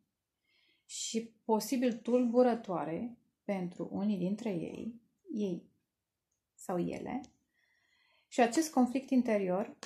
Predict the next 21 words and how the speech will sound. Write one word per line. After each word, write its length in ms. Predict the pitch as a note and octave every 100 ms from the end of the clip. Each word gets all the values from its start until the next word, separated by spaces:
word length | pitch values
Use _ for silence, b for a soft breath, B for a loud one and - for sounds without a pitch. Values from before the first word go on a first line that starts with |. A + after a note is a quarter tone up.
| -
probabil 540 | C#4+ C#4 D4 F4 A#3+
că 140 | A#3 A3+
din 160 | A3
acest 380 | A3 G#3 - E4
motiv, 560 | C#4 G#3+ - D#3 - -
zic 300 | G3 G3+ -
eu, 360 | F3 F#3+ C#4 - _
persoana 640 | A#3+ A#3+ D4+ D4+ D4+ C#4 -
nu 340 | B3 B3+ E4
comunică 840 | - G4 D4+ G#3 E3+ - - G#3
sau 240 | A#3+ C#4 D4+
comunică 380 | D#4 F4 F4 G4+
foarte 640 | - - G#4 F4+ A3 G3
puțin 460 | F#3 G3+ - F#3+ F3+
în 120 | F3+
cazul 340 | G3+ A#3 G3+
în 60 | F#3
care 280 | G#3 A3 F3
totuși 440 | A3+ A#3 G3+ -
există 340 | F3 G3+ -
comunicare, 920 | A3 F#3+ F3+ - - - - - D4